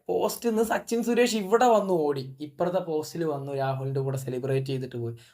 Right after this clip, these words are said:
അതൊരു ഭയങ്കര ഇമോഷണൽ ആയിട്ടുള്ള ഒരു, ആ, കാഴ്ചയായിരുന്നു. അതേപോലെ,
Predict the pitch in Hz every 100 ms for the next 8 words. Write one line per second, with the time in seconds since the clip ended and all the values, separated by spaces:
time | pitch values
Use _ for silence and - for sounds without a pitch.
0 | - 185 202 180 175 175 156 151 151 151
1 | 147 139 135 135 123 120 113 - _ -
2 | 120 117 120 123 120 123 117 110 117 117
3 | _ _ _ _ _ _ _ 117 127 160
4 | 175 185 208